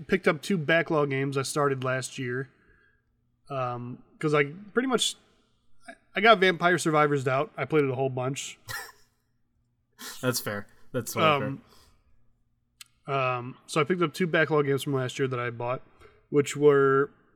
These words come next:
Speaker 1: Pokemon Snap, the Switch
Speaker 2: Mm-hmm.
Speaker 1: one, and, uh, the Link's, Link's Awakening on Switch, the, like, the remake for that.
Speaker 2: Oh, hell yeah.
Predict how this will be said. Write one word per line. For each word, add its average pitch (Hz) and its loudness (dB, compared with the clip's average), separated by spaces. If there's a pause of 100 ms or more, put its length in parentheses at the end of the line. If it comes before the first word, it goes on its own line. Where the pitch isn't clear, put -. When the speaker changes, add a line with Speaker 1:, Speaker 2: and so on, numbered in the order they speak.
(520)
Speaker 1:
Pokemon 170 2
Snap, 156 0 (280)
the 143 4
Switch - 0 (220)
Speaker 2:
Mm-hmm. 151 -6 (100)
Speaker 1:
one, 190 -2 (720)
and, 147 0
uh, 135 0 (240)
the 160 -2
Link's, 180 0
Link's 170 0
Awakening 147 0
on 110 -12
Switch, - -14
the, 131 -4
like, 120 -8
the 131 -6
remake 123 -6
for 120 -12
that. 113 -12 (400)
Speaker 2:
Oh, 123 -4
hell 107 -6
yeah. 104 -10